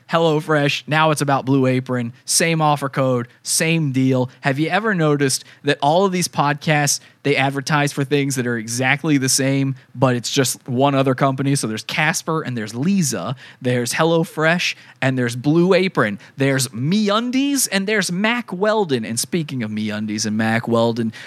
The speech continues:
today's show is, of course, brought to you by,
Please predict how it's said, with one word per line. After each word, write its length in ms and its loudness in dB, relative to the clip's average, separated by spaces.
today's 320 2
show 220 -2
is, 100 -8
of 80 -8
course, 240 -4
brought 280 -2
to 100 -4
you 100 -2
by, 500 0